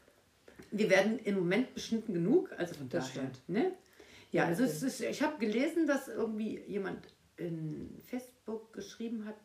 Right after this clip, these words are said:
Speaker 1: dass er unseren Podcast vermisst. Und wenn's auch nur eine Person war, es
Speaker 2: Das
Speaker 1: hat
Speaker 2: war
Speaker 1: mich,
Speaker 2: gestern. Das
Speaker 1: es hat
Speaker 2: war
Speaker 1: mich
Speaker 2: so süß.
Speaker 1: total gefreut. Ich fand das so süß.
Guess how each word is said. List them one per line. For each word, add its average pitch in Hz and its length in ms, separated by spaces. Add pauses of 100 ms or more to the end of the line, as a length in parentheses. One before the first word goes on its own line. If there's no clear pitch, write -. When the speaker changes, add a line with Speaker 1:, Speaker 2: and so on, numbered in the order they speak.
(120)
Speaker 1:
dass 160 140 (140)
er 156 200
unseren 156 280
Podcast 277 400
vermisst. 180 400 (640)
Und 170 120
wenn's 208 180
auch - 160
nur 180 160
eine 330 220
Person 277 360
war, 220 120
es 220 60
Speaker 2:
Das 190 120
Speaker 1:
hat - 60
Speaker 2:
war 196 80
Speaker 1:
mich, 185 80
Speaker 2:
gestern. 170 580
Das 165 80
Speaker 1:
es - 60
hat 277 100
Speaker 2:
war 233 60
Speaker 1:
mich 277 140
Speaker 2:
so 240 200
süß. 269 320
Speaker 1:
total 311 360
gefreut. 294 360
Ich - 60
fand 285 180
das 269 200
so 294 240
süß. 247 120